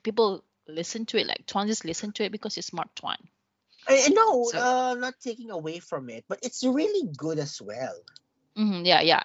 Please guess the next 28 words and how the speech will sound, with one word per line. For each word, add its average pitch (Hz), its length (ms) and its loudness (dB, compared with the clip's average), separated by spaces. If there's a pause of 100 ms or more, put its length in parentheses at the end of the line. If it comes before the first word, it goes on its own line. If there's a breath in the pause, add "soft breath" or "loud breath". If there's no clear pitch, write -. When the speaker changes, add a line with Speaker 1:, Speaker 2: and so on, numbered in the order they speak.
Speaker 1:
Four 165 220 0
Speaker 2:
It - 20 4
Speaker 1:
five 180 220 6
is 220 100 6
Speaker 2:
was - 20 -4
Speaker 1:
good. 170 320 -2
<laughs> - 840 -2
Speaker 2:
it's, - 680 -10 (400)
it's, - 380 -8 (120)
uh, 143 500 4 (1080)
musically, 180 920 -4
it's 160 180 -6
produced 185 520 0
really 156 280 4
well. 110 360 -6 (560)
Speaker 1:
Mm-hmm, 208 320 -4
true. 208 280 -2
Speaker 2:
Okay. 147 160 -2 (800 loud breath)
Um, 170 400 8
I'm, 185 260 8 (120)
I'm 202 120 2
just, 226 220 0
I 202 80 8
give 233 220 6
it 302 80 2
a 269 40 2
four 131 420 2
because 160 280 -4